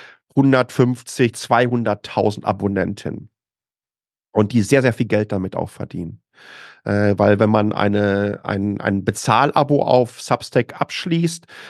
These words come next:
dann bekommt auch Substack davon, ich glaub, zehn Prozent oder so, nehmen sie. So, und dann eskalierte das bis hin zu einem offenen Brief. Äh, da wurde dann, äh, gesagt, ähm, „Substackers against Nazis.“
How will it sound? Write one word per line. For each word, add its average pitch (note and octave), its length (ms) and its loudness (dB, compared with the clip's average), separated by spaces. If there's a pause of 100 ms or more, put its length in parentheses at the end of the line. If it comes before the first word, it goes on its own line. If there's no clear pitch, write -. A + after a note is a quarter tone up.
(220)
dann B2+ 360 2
bekommt - 300 -2
auch A2+ 200 2
Substack - 520 -2
davon, G#2 260 -2
ich F#2+ 80 -4
glaub, F#2 180 0
zehn - 240 -4
Prozent C#2+ 460 -12
oder - 160 -12
so, - 120 -16
nehmen - 260 -14
sie. - 180 -18 (1040)
So, C#3 260 4
und A#2+ 220 2
dann D3 160 2
eskalierte C#3+ 600 -2
das E3+ 300 0 (380)
bis D#3 200 0
hin F#3+ 160 0
zu - 160 -4
einem C3 300 2
offenen B2+ 420 0
Brief. A3 440 -4 (920)
Äh, D3 680 4 (140)
da C3+ 200 2
wurde D3+ 180 2
dann, C3+ 380 0
äh, - 240 -6
gesagt, A#2+ 420 -2
ähm, G#2 320 -4
„Substackers C#3 720 -2
against G2+ 400 -2
Nazis.“ G#2+ 640 -6